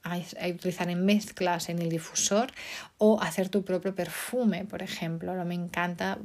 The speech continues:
poner una gotita de ylang ylang y a lo mejor dos o tres de otros aceites como cítricos, etcétera,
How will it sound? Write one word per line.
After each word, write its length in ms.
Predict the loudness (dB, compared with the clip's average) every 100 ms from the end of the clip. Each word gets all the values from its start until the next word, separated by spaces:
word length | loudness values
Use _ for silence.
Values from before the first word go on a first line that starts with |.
| -2
poner 240 | -2 -2 2
una 260 | 4 4 2
gotita 360 | 0 0 0
de 60 | 0
ylang 200 | 0 0
ylang 440 | 2 2 2 2
y 60 | 2
a 40 |
lo 60 | 0
mejor 480 | -2 0 2 2 2
dos 180 | -2
o 80 | -2
tres 300 | -2 -2 -2
de 100 | -4
otros 200 | -4 -2
aceites 420 | -4 -2 -2 -2
como 220 | -6 -8 -10
cítricos, 720 | 0 0 2 0 0 0 -2
etcétera, 540 | -4 -6 -6 -4 -6